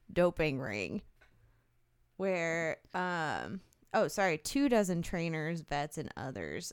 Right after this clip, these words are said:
in horse racing. <clears throat> And I guess there were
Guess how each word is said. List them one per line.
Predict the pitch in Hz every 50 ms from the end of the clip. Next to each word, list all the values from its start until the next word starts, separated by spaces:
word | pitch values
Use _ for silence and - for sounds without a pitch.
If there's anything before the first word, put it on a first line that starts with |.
| - -
in | - 139 151
horse | 143 - 160 151 127 165 - -
racing. | - 117 120 185 196 - - - - - - 220 208 - - _ _ _ _ _ - - -
<clears throat> | - 165 165 - -
And | 180 180 175 165 160 160 160 160 160 160
I | 156 156 165 175 175
guess | 170 165 170 190 - - - -
there | 190 190 190 180
were | 170 170 175 170 165 160 160 156 156 151 151 147 147 151 156